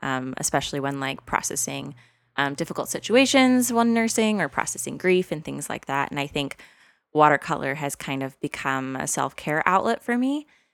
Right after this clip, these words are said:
that when I'm painting, that's what I'm thinking about. And it is, um, it's very meditative because I feel like I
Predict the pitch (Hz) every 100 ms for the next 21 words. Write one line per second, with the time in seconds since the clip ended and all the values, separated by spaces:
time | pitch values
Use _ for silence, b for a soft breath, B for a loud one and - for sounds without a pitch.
0 | - 156 143 151 156 156 151 - 139 135
1 | - 196 202 156 143 - 156 147 143 139
2 | 139 160 165 202 247 - 156 143 - 147
3 | 143 143 - - _ _ _ _ - 139
4 | 135 135 - - 160 - 151 175 190 160
5 | 147 143 - 131 135 151 175 - 143 151
6 | 139 139 - - 147 139 135 139 - 139
7 | 139 139